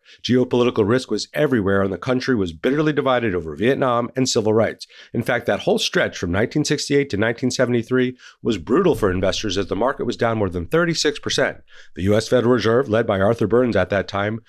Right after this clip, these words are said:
waged an all-out war on inflation and raised the federal funds rate to more than twelve percent. Twelve percent, folks. We're only at around five percent right now. Inflation came down, but so did the economy,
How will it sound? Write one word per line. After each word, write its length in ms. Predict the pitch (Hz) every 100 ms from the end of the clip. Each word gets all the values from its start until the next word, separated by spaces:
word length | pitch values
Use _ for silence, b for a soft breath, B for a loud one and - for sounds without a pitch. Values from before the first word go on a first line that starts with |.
| B B
waged 360 | 110 135 127
an 120 | 117 87
all-out 480 | 113 135 147 139 -
war 220 | 127 120
on 80 | 110
inflation 540 | 98 92 90 85 76
and 180 | 82 78
raised 240 | 104 139
the 80 | 139
federal 280 | 135 127 120
funds 280 | 117 117 107
rate 220 | 113 107
to 80 | 101
more 220 | 123 143
than 120 | 135
twelve 260 | 127 135 117
percent. 380 | 110 139 98 - b b
Twelve 200 | - 226
percent, 300 | 214 196 196
folks. 320 | 180 139 131 - b b
We're 140 | 156
only 180 | 202 185
at 80 | 147
around 280 | 139 131 120
five 280 | 135 143 147
percent 400 | 127 - 120 -
right 240 | 113 104
now. 340 | 107 92 64 _ B B
Inflation 440 | 64 - 107 135
came 220 | 131 139
down, 320 | 139 131 107 98
but 160 | 95
so 180 | - 107
did 120 | 131
the 120 | 127
economy, 560 | 127 127 131 98 87 95